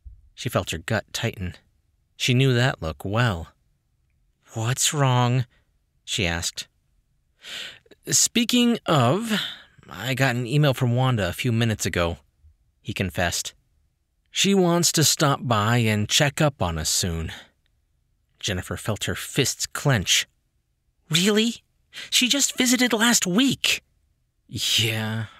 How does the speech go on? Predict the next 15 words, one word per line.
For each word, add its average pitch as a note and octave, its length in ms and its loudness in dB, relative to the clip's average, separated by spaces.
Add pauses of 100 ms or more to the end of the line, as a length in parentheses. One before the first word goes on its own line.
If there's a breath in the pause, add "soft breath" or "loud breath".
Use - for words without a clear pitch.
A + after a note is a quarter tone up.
(120)
I - 160 -8
know," F2 520 -4 (480)
said - 300 -4
Clay. E2 440 -4 (880 loud breath)
"But C#3+ 260 -2 (160)
maybe D3 380 0
we F3+ 140 2
can E3 160 0
talk E3 200 2
to D#3+ 100 2
her D#3 120 2
about C3+ 260 0
canceling D#3 500 0
our D3 160 2
lease. D3+ 500 2